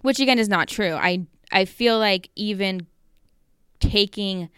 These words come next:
the step back is moving forward because you're moving in a direction that you need to go, okay? You need to go in that direction before you can go forward again. So it's not the fact that I'm not moving. I think the problem here is that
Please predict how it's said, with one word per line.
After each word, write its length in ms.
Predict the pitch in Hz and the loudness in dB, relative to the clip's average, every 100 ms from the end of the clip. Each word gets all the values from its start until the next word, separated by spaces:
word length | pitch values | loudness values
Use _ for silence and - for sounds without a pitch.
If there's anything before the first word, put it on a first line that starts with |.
| _ _ _ | _ _ _
the 120 | 185 | -8
step 280 | - 170 - | -4 -4 -4
back 380 | 151 143 147 - _ _ | -2 -2 -2 -8 _ _
is 440 | 208 196 196 185 185 | 0 2 2 0 -4
moving 440 | 185 180 175 165 185 | -6 -4 -4 -6 -8
forward 420 | - 165 165 175 | -6 -4 -2 -4
because 420 | 185 - 185 180 | -6 -6 -6 -4
you're 180 | 180 175 | -4 -4
moving 640 | 175 175 180 190 185 185 | -6 -4 -4 -4 -4 -4
in 140 | - 180 | -4 -6
a 80 | 170 | -4
direction 540 | 175 170 170 - 180 | -4 -4 -6 -6 -6
that 140 | 175 | -4
you 140 | 175 175 | -6 -6
need 300 | 170 170 160 | -6 -8 -8
to 160 | - | -10
go, 380 | 165 190 190 160 | -6 -4 -2 -4
okay? 320 | 147 160 170 | -8 -10 -10
You 260 | 170 180 185 | -8 -8 -8
need 320 | 185 185 190 | -6 -6 -6
to 120 | - 180 | -10 -8
go 200 | 175 170 | -8 -8
in 100 | 165 | -8
that 180 | 156 | -10
direction 540 | 170 180 226 - 170 175 - - - | -10 -8 -8 -8 -12 -12 -16 -18 -14
before 320 | 185 180 175 | -8 -6 -6
you 60 | |
can 120 | 170 180 | -8 -8
go 140 | 165 | -8
forward 400 | - 175 165 165 | -8 -8 -6 -8
again. 500 | - 165 247 190 147 - - - | -10 -4 -2 -2 -4 -14 -20 -16
So 380 | - 233 220 214 | -4 0 0 0
it's 200 | 214 240 | -4 0
not 240 | 247 254 | 2 2
the 100 | 254 | 0
fact 240 | - 220 226 | 0 0 0
that 100 | 202 | -4
I'm 160 | 185 | -4
not 240 | 180 165 - | -2 -4 -4
moving. 560 | 190 226 269 202 185 | -2 -2 -2 -2 -2
I 100 | 180 | -4
think 260 | 185 214 214 | -4 -6 -6
the 80 | 202 | -8
problem 420 | - 202 190 185 | -4 -4 -4 -6
here 280 | 214 233 226 | -6 -4 -4
is 240 | 190 180 | -4 -4
that 540 | 180 170 160 - - | -2 -2 -4 -10 -18